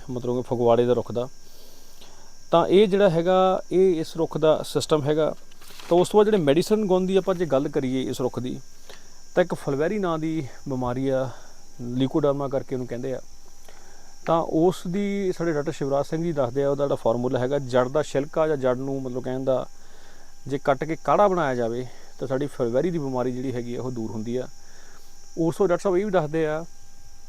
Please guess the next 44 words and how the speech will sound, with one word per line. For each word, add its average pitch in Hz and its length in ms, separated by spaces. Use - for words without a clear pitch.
ਵੀ 165 180
ਜਿਹੜਾ 165 220
ਫਲਵੈਰੀ 151 380
ਦਾ 175 100
ਜਿਵੇਂ 156 280
ਦੁੱਧ 147 260
ਹੈਗਾ, 131 440
ਜਦੋਂ 131 160
ਉਹਦਾ 143 220
ਟਾਹਣੀ 151 300
ਕੱਢਦੇ 123 280
ਆ 127 40
ਆਪਾਂ 123 180
ਛੋਟੀ 127 220
ਜਿਹੀ, 127 120
ਉਹਦਾ 139 160
ਦੁੱਧ 131 220
ਨਿਕਲਦਾ 135 360
ਹੈਗਾ, 120 220
ਜੇ 131 140
ਆਪਾਂ 165 160
ਫਲਵੈਰੀ 151 380
ਦੇ 165 340
ਜਿਹੜੇ 147 160
ਦਾਗ 123 340
ਹੋਏ 131 140
ਉਹਦੇ 139 240
'ਤੇ 151 80
ਲਾਈਏ 120 360
ਤਾਂ 156 80
ਪਹਿਲਾਂ 175 260
ਉਹਦਾ 196 120
ਛਾਲਾ 147 320
ਬਣ 131 180
ਜਾਂਦਾ 104 240
ਹੈਗਾ 117 140
ਉੱਥੇ। 110 240
ਫਿਰ 170 200
ਉਹ 190 140
ਛਾਲੇ 143 340
ਨੂੰ, 143 320
ਮਤਲਬ 139 240
ਕਹਿੰਦਾ, 160 200
ਦਾ-, - 280